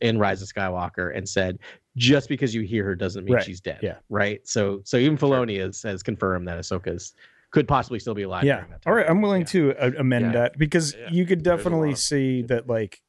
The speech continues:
Speaker 2: temptation could be Anakin's Force vision, right? Like, um,
Speaker 1: Mm-hmm.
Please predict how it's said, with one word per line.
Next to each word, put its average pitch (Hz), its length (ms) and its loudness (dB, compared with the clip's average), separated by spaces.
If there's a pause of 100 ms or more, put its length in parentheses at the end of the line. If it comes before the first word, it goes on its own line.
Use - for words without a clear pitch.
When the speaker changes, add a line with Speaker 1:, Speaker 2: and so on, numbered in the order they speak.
Speaker 2:
temptation 139 720 2
could 123 180 -2
be 117 120 2
Anakin's 110 480 -4
Force 107 280 -4
vision, 101 520 -4 (640)
right? 107 340 0
Like, 101 300 -4 (480)
um, 104 260 0
Speaker 1:
Mm-hmm. 135 260 2